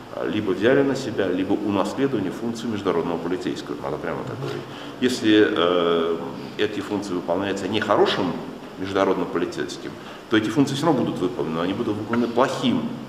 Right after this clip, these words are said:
международным мафией, мафиози. Вот. Но он бу-, он всё равно будет выполнен. Он, э, вакуум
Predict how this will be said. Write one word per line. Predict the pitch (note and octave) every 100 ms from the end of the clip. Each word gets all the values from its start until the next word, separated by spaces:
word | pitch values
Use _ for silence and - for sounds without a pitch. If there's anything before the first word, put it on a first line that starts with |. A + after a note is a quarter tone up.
| - - - - - F#2
международным | G2 G2 F#2+ B2 B2 A#2 - - - - - - - E2
мафией, | E2 - B1+ - - - -
мафиози. | E2+ - F#2+ C#2 - - - - - - - - C#2+
Вот. | D2 - E2+
Но |
он | G#2
бу-, | G#2+ A#2
он | -
всё | B2+
равно | A#2+ G#2
будет | F#2+ G2+
выполнен. | G2 - - - - - - -
Он, | F2 F#2+ F#2+ F2 F#2+ F#2+
э, | - - - E2+
вакуум | A2 B2 A#2 G#2+